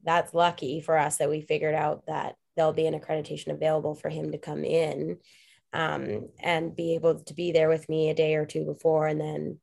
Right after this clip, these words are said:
and then we will compete. Um, but one of our coaches is going to have to leave halfway through the event so that this could happen. Um,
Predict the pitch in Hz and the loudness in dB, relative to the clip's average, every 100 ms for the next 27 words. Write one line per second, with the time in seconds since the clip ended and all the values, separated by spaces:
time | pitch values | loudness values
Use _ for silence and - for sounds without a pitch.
0 | _ - 151 76 78 73 73 - - 80 | _ -6 -4 -2 -2 -2 -4 -8 -8 -6
1 | - - - - - _ - 160 156 - | -6 -10 -20 -20 -20 _ -8 -4 -2 -2
2 | 208 - - - 165 170 175 180 180 170 | -4 -8 -6 -2 0 2 4 4 2 0
3 | 165 170 165 160 156 151 147 143 151 151 | 0 0 0 -2 -4 -4 -6 -6 -8 -10
4 | - 165 220 233 233 220 214 - - 208 | -10 -2 2 4 6 6 4 -4 -6 -2
5 | 208 - 208 208 208 202 208 202 208 202 | 0 2 2 2 2 4 4 4 4 4
6 | 208 - 165 156 151 - 160 156 - - | 0 -2 -2 0 0 -2 -4 -4 -6 -8
7 | - - _ _ - 226 214 208 208 208 | -10 -14 _ _ -6 0 0 2 4 6
8 | 202 202 - - _ - 165 156 147 151 | 4 2 -4 -20 _ -4 -2 0 -2 -4
9 | 156 | -6